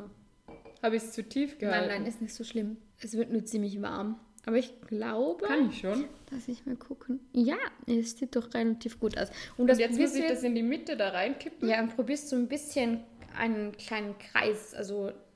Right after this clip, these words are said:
Speaker 2: das halbwegs rund zu machen. Ja, so weit raus musst du gar nicht. <laughs> Spannend. Ja, und jetzt schütz einfach darauf, ja.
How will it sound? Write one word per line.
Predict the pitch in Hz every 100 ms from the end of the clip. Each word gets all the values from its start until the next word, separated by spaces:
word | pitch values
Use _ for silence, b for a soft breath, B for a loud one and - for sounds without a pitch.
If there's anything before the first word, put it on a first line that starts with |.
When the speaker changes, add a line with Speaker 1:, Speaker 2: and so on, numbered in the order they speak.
| _ _ - -
Speaker 2:
das | - - -
halbwegs | 226 240 202 208 208 - -
rund | 208 - - -
zu | -
machen. | 104 - - 254 220 -
Ja, | -
so | - 208
weit | 214 208 - - 233 220
raus | 214 -
musst | 226 233 240
du |
gar | 240 233
nicht. | 254 285 - - -
<laughs> | - -
Spannend. | - - - - - B B
Ja, | 233 240
und | 233
jetzt | 233 -
schütz | 277 -
einfach | 220 208 202
darauf, | - 214 208 196
ja. | 214